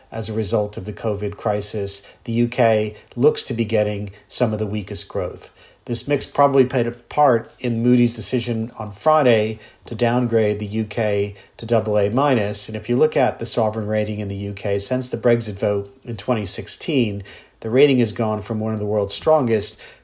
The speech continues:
to now in the below average camp. S and P will also be reviewing the U K rating this coming Friday. Finally,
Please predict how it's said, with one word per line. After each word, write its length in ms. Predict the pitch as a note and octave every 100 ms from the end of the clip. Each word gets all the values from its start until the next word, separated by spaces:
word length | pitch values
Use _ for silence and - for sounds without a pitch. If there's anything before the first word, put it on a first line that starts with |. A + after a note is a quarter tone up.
| -
to 100 | -
now 500 | A#2 A#2+ A2+ A2 G#2 -
in 180 | A2
the 300 | G#2 G#2 G2+ G2+
below 340 | A2+ G#2+ G#2 G2
average 400 | G2+ G2 F2+ -
camp. 360 | G2 F2+ - - - _
S 180 | B2+ -
and 120 | B2
P 180 | C#3+ B2+
will 140 | A#2+
also 420 | A#2 C3 C3+ B2+ A#2
be 320 | A2 G#2+ -
reviewing 640 | A#2+ G2+ A2+ A2 G#2+ G#2 G2 - _ -
the 80 | G#2+
U 160 | A2
K 220 | - A2+
rating 480 | G#2+ G#2+ G#2 G#2 G2 -
this 160 | G2+
coming 280 | - G2 F2+
Friday. 440 | F2 F#2+ E2+ - - _ _ - - - -
Finally, 480 | G#3+ B3 F#3+ B2